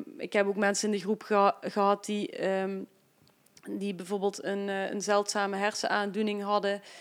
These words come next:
eh, en die wisten dat ze zouden sterven. Ehm, en om te kijken hoe je daar, ja, eh, de, de lijdensdruk van, eh,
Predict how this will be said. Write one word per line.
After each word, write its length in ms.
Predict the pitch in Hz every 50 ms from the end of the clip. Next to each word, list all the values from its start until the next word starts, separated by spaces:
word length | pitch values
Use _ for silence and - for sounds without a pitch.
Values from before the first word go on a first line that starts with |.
| - - - -
eh, 220 | - 196 196 -
en 80 | - 202
die 120 | 196 202
wisten 260 | 196 208 202 208 208
dat 200 | 202 208 202 -
ze 80 | - 190
zouden 280 | 175 208 202 196 208 202
sterven. 640 | - - 226 233 - 233 233 180 185 175 143 - - - -
Ehm, 300 | - 85 90 90 90 90 90 90 - - - - 302 - _ _ _
en 320 | - - 202 190 190 180 - - - - -
om 280 | - 196 202 196 - -
te 100 | - 190
kijken 380 | - 190 190 190 190 - 196
hoe 120 | 196 196 202
je 60 | 196
daar, 360 | 190 202 196 196 190 - - - - - - - - _ _
ja, 340 | - 202 185 175 170 - -
eh, 100 | - - - - - 185 180
de, 140 | 202 190 - 190 185 180 - - - - 180
de 120 | 185 196
lijdensdruk 680 | 185 202 220 254 226 247 214 175 147 - 180 190 185 -
van, 320 | - - 185 180 175 180
eh, 60 | 180